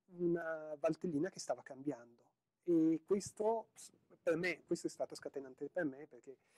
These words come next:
eh, io, da quando mi ricordo io la Valtellina, io non ho mai visto la siccità, né, non, né ho mai visto una Valtellina in crisi d'acqua come l'anno scorso.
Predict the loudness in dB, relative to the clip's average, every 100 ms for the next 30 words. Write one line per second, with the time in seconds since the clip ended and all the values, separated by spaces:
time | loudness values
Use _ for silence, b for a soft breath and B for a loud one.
0 | b b b _ _ _ _ -20 _ _
1 | _ _ _ _ _ -10 -6 -6 -2 2
2 | 2 2 -6 -10 -10 -6 -4 -4 -4 -8
3 | -8 -12 -16 -12 -10 -12 -18 -20 -20 -16
4 | -6 -6 -6 -16 -18 -18 -18 -18 -18 -20
5 | _ -4 -4 -8 -16 -14 -14 -14 0 0
6 | 0 -4 -6 -8 -10 -20 -12 0 0 0
7 | -8 -20 -16 -8 -6 -6 -6 -8 -8 -14
8 | -12 -12 -10 -12 -14 -20 -20 -20 -20 _
9 | _ -20 -20